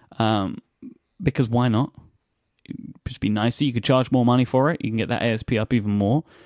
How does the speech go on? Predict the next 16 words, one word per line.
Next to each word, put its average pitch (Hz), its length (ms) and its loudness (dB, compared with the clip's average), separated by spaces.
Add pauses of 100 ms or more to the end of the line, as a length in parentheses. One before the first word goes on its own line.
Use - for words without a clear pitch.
(200)
You - 60 -20
could - 100 -8
do 113 100 0
them 113 120 0
in 110 80 0
all 110 100 -2
the 107 80 -6
four 117 240 0
colors. 117 540 0 (480)
Uh, 107 320 -2
and - 120 -2
aluminium 196 460 0
doesn't 151 240 -2
mean 147 160 4
heavy 127 500 0 (160)
either. 110 420 -2